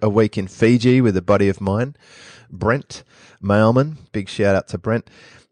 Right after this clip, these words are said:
In Fiji, I helped him push together an ebook that he's been working on for months. And finally, we made this deadline, and the week we got back, he published it.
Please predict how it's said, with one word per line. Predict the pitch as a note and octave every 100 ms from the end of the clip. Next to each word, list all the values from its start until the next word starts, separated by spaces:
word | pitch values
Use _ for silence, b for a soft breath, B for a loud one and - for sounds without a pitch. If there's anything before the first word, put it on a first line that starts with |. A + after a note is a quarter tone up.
| _
In | B2+ D#3 D3
Fiji, | C#3 C3+ B2+ A2+ B2 G2+ B2 -
I | A2
helped | G2+ C3 C3+ -
him | - A2+ A2 A2+ _ -
push | C3 -
together | - A2 G#2+ G#2 G#2 - _ _ _ _ _ _ _ - G2+
an | G2+ -
ebook | G2+ A2 C#3+ - - -
that | G2
he's | G#2 G2
been | G#2+ G2+
working | G#2 A2 A2 G2+
on | F#2+
for | F#2+ E2+
months. | F2+ G2 A2+ - - - - B B B B B _
And | F#2+ F#2+
finally, | - A2+ A#2+ B2+ D3+ D#3+ b b b _ - _ -
we | G2
made | G#2 G2
this | F#2
deadline, | - A2 A2+ C3+ D#3+ -
and | G2 G2 F#2+ - _ _ -
the | G#2
week | A#2+ -
we | A#2
got | A2 -
back, | G#2 D3+ -
he | - F#2
published | - A2 C#3 -
it. | F#3